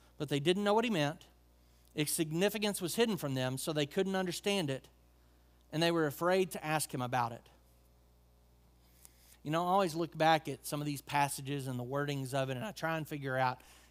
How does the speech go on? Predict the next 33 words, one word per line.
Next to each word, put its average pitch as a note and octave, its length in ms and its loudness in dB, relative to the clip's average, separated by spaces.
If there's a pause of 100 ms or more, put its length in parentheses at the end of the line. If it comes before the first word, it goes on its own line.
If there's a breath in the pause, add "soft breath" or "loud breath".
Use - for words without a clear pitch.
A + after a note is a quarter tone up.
is D3+ 160 0
it D3 180 0
that D3+ 380 4
God D#3+ 240 4
didn't D#3+ 280 -2
allow C#3 460 6
them G#3+ 200 0
to G3 120 -6
understand, G3+ 600 0
or D3+ 80 2
it's C#3 120 -2
just E3 280 -2
that D3+ 240 4 (760 soft breath)
it E3+ 120 2
was D3+ 100 2
hid E3+ 180 4
from B2+ 160 -4
them? B2 140 -2
They, C#3 320 0
they, C3+ 300 -2 (100)
they C3+ 140 -2
couldn't, C3 380 -4 (120)
you C3+ 140 -6
know, A#2+ 160 -10 (180)
know C3+ 200 -2
what A#2+ 140 -6
this B2+ 200 -10
meant C3+ 320 -4
at A#2 80 -12
this B2 160 -8
time. A#2 320 -4
They A#2+ 100 -6
just B2 300 -8